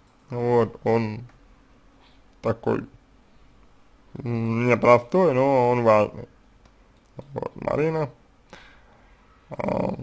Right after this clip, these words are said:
вам нужна действительно помощь. Это консультация. Терапия, индивидуальная работа. Индивидуальная работа. На этом все. Надеюсь, что помог.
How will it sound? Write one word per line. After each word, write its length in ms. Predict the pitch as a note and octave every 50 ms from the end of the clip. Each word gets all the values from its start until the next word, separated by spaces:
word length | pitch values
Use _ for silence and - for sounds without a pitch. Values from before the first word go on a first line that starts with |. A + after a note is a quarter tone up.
| C3 - - - - - _ _ _ _ _ _ - - _ - _ - - _ _ - _ _ - - _ _ _ - - -
вам 200 | B2 A#2+ A#2+ A#2+
нужна 280 | A#2+ A#2 A2+ A2+ A2+ A2
действительно 460 | G#2+ F#2+ - - G#2 - G#2+ G#2 F#2+
помощь. 340 | F2+ G2 G2 F#2+ F#2+ F#2 - - - -
Это 240 | A#2 B2 A#2+ A#2+ A2+
консультация. 640 | - G#2+ G#2+ - - G2 - - G2+ F#2+ - - - - - _ _ _ _ _ - - _ _ _ _ _ _ _ _ - - - - - - - - - - - - - - - - - _ _ - - _ _ - -
Терапия, 480 | - - C#3+ D3+ C#3+ C#3+ B2+ A#2 A2 A2 - - - -
индивидуальная 640 | B2 A#2+ A2+ A#2 B2 A#2+ C3 C3+ B2+ B2 A#2+ A2+
работа. 320 | A2+ A2 G#2 G#2+ G2+ - - - - - - - _ _ - - - - - - - _ _ _ _ _ -
Индивидуальная 560 | - G2+ G2+ G2+ G#2 G2+ A2 G#2+ G#2+ G#2+ G#2+
работа. 380 | G#2+ A2+ A2+ A2 - - - - - _ _ _ _ _ _ _ _ - - - - - - _ _ _ _ _ _ -
На 100 | C#3 C3+
этом 240 | C3 C#3 C3+ C3+ B2+
все. 240 | - - E3+ F#3 G3+
Надеюсь, 640 | F#3 C#3 B2+ B2 B2+ B2 B2 A#2 A#2+ A#2+ A#2+ A2+ A2+
что 140 | - -
помог. 460 | A#2+ - C#3+ D3 D3+ D#3+ D#3 D#3 -